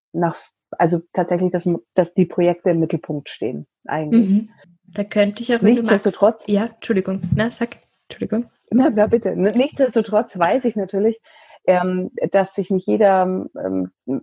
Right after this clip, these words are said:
Speaker 1: vielleicht, äh, dafür Zeit nehmen kann oder auch möchte, das ist auch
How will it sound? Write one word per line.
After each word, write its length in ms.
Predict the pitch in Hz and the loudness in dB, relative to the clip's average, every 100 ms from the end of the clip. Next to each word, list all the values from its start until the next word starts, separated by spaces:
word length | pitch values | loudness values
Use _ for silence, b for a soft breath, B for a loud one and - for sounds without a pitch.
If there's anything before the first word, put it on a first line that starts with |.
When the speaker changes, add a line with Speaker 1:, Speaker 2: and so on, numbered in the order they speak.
| _ - | _ -4
Speaker 1:
vielleicht, 480 | 180 175 196 202 - - _ - | 0 2 0 -2 -10 -20 _ -16
äh, 120 | - - - _ _ _ _ - | -16 -14 -20 _ _ _ _ -2
dafür 300 | 185 208 190 | -2 0 -4
Zeit 300 | - 190 277 | -2 -4 0
nehmen 240 | 240 214 | 0 0
kann 420 | - 233 302 339 320 | -2 0 2 2 0
oder 360 | 202 185 175 - | 0 0 0 2
auch 180 | 170 - | 0 2
möchte, 420 | 190 320 - - | 0 0 -2 -4
das 220 | 170 170 | -4 -6
ist 100 | 175 | -6
auch 280 | 175 165 - | -4 -6 -8